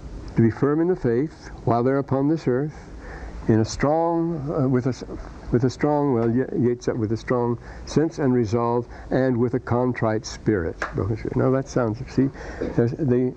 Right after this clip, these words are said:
uh, presidency of three, the council of twelve, and the qualifications, they have to be perfect in just about everything, and along with that, they have to be humble, uh, and not pull rank or anything like that, and walk with a, a contrite spirit.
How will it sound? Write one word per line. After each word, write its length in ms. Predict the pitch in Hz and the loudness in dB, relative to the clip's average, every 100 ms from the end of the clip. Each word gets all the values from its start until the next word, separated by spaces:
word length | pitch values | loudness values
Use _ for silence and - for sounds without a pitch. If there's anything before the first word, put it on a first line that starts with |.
| - | -4
uh, 80 | 127 | -2
presidency 460 | 147 143 143 131 | 0 0 0 0
of 100 | 135 | -2
three, 280 | - 135 135 | 0 2 2
the 100 | 123 | 0
council 380 | 127 127 120 127 | -2 -2 -2 -2
of 80 | 120 | -2
twelve, 400 | - 110 110 113 - - - - | 0 0 0 -2 -8 -14 -4 0
and 340 | 117 117 110 | 2 2 2
the 220 | 110 113 - - - - | 2 0 -6 -16 -14 0
qualifications, 960 | 147 156 156 - 123 107 123 120 - - - - - | 2 2 0 0 0 2 0 0 -4 -16 -18 -4 0
they 120 | 104 | 2
have 260 | 135 147 | 2 0
to 80 | - | 0
be 260 | 123 120 117 - - - - | 2 2 0 -4 -14 -14 0
perfect 300 | 156 147 123 | 2 2 2
in 120 | 117 | 2
just 200 | 131 - | 2 0
about 260 | 131 120 127 | 0 0 0
everything, 340 | 135 110 117 | 0 2 2
and 80 | 110 | 2
along 240 | 123 175 | 2 2
with 140 | 196 196 | 0 0
that, 200 | 139 143 | -2 0
they 140 | 135 | 0
have 180 | 131 135 | 0 -2
to 80 | 135 | 0
be 120 | 143 | 2
humble, 420 | 120 120 123 123 - - - | 2 2 2 -2 -6 -16 -4
uh, 60 | - 113 110 | 0 2 2
and 380 | 120 110 107 - - - - - 135 | 2 0 -2 -8 -12 -14 -14 -2 2
not 240 | 127 131 | 2 2
pull 180 | - 135 | 0 2
rank 320 | 127 131 120 | 2 2 0
or 60 | 127 | 0
anything 260 | 127 131 | 0 0
like 260 | 123 123 117 | 2 0 0
that, 220 | 110 107 | 0 0
and 260 | 139 113 107 | 0 0 2
walk 260 | 107 110 - | 0 0 -2
with 160 | 104 | 0
a, 160 | 110 107 - - - - - | 0 0 -4 -14 -14 -12 -2
a 60 | 117 | 0
contrite 500 | - 120 117 113 117 | 2 2 2 0 0
spirit. 400 | - 120 95 | 0 0 0